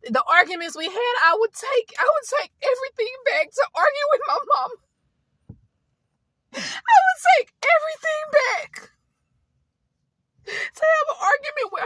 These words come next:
her. I'm sorry, y'all. I'm sorry.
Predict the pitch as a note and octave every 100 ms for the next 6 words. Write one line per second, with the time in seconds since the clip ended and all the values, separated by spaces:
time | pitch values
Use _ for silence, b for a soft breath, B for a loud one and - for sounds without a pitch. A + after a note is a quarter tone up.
0 | G#4+ A#4 D4 - _ _ _ _ _ _
1 | _ _ _ _ _ _ _ _ _ _
2 | _ _ _ _ _ _ _ _ _ _
3 | _ _ _ _ _ _ _ _ B B
4 | _ _ _ _ _ _ _ _ _ _
5 | _ - A4 A#4+ C4+ B3 G#3+ F3 D3 E3+
6 | F#3+ G#3 A#3 F3 E3 -